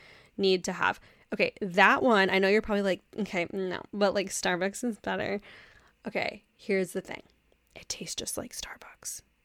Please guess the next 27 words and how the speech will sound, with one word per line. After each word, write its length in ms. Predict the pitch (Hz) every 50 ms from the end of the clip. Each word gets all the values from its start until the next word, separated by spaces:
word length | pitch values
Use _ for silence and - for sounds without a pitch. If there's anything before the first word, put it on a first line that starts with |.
| - -
So, 220 | - - 202 190
like, 220 | 190 180 175 175 -
I 200 | 170 170 180 185
have 180 | 202 214 202
not 340 | 208 190 180 180 175 - -
gone 320 | 190 190 180 170 170 175 185
to 80 | -
Starbucks 480 | 180 - 175 160 165 180 214 220 - -
because 240 | - 190 - 185 180
I 80 | 175
can 160 | 170 - 175
effectively 880 | 170 175 - - - - 165 - - - 208 202 196 202 226 240 240 233
make 320 | 220 190 175 175 185 185
an 140 | - 190 180 -
iced 520 | - - 165 170 180 190 - - - - - _ _ _ _ _ _ _ _ _ _ -
latte, 680 | 208 190 185 180 151 170 185 - - 190 185 185 190 202
whatever, 600 | 202 196 190 - - 170 175 190 196 214 233 -
at 180 | - 175 -
home 520 | - - - 170 165 175 196 233 247 - -
with 180 | 190 185 -
that 360 | - 180 175 185 165 - -
specific 340 | - - 185 - 185 185 -
creamer. 340 | - - 180 175 180 190 -
It 140 | - 208 190
is 160 | 196 202 208
so 540 | - - - - 202 185 185 185 185 185 - 190
good. 320 | 180 190 180 170 165 185